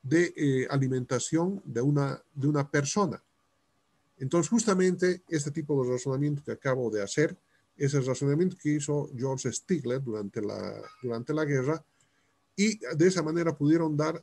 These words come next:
la dieta adecuada para los combatientes en el frente, en la, en lo-, en va-, en los frentes de guerra. Ustedes saben que un, un soldado no puede estar, pues, sin comer, ¿verdad?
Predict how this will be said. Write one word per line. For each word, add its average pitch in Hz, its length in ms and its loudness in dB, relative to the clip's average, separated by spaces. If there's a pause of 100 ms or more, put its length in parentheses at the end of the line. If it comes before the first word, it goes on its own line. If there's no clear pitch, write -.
la 131 180 -4
dieta 170 340 2
adecuada 151 560 -2
para 117 180 -4
los 113 200 -8
combatientes 151 1120 -2
en 127 180 -4
el 113 160 -4
frente, 139 640 0
en 117 80 -4
la, 113 240 -4
en 123 140 -6
lo-, 113 160 -8
en 120 120 -4
va-, 151 160 0
en 120 160 -6
los 110 180 -6
frentes 156 640 2 (440)
de 139 180 0
guerra. 156 380 6 (800)
Ustedes 160 240 4
saben 160 260 4
que 156 80 0
un, 151 600 -2
un 156 340 -2
soldado 147 480 0
no 160 220 0
puede 156 200 0
estar, 139 260 -4
pues, 120 240 -4
sin 110 380 -8
comer, 113 380 -2
¿verdad? 101 320 -4